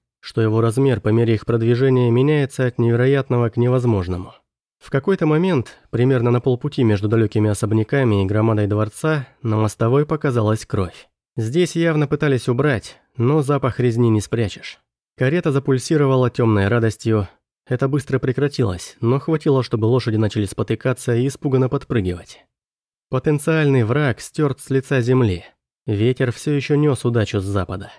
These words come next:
Войско Челлы остановилось у казармы слева от ворот Империи, последней незаполненной. Солдаты свернули с пути лишь в последний момент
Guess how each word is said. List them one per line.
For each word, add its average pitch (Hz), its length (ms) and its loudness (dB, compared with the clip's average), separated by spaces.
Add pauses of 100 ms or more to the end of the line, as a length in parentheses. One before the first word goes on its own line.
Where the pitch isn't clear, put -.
(720)
Войско 139 440 -2
Челлы 156 400 2
остановилось 151 600 0
у 147 60 -4
казармы 143 440 2
слева 135 400 0
от 127 80 -2
ворот 110 260 0
Империи, 104 480 0 (340)
последней 127 520 0
незаполненной. 113 880 0 (340)
Солдаты 139 460 0
свернули 135 440 2
с - 100 -6
пути 131 260 -2
лишь 143 180 2
в - 40 -18
последний 127 440 0
момент 110 480 0